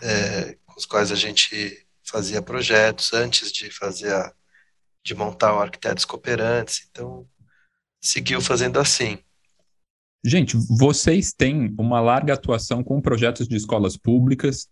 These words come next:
Speaker 2: e participaram das construções dos primeiros cels, né, os Centros Educacionais Unificados, ainda como recém-formados.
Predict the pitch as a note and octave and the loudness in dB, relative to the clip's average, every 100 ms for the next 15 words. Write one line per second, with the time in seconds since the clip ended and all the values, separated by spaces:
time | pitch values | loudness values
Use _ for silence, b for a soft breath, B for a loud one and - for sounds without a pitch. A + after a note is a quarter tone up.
0 | - A2+ A2+ A#2 B2 - B2 C3 C3 B2 | 0 2 4 2 2 2 2 2 2 0
1 | B2 - B2 B2+ C3 B2 A3 A#3+ G#3+ C3+ | -4 -2 -2 0 0 0 0 2 2 0
2 | - G#2+ F2 F2 G2 F#2 - G#2+ G#2 G#2 | 2 2 2 0 -4 -2 0 0 2 2
3 | G2 A2 - G2 G2+ G#2 G#2 G2+ - G#2 | 2 2 0 0 0 2 0 0 0 2
4 | F#2+ G#2+ A2+ - _ b b - G2+ B2 | 2 2 -4 -10 _ b b 0 4 6
5 | C3 C3 B2+ B2+ B2 B2 - C3 A#2+ F#2+ | 4 4 4 4 4 2 2 2 4 2
6 | F2 E2+ - | 2 -2 -6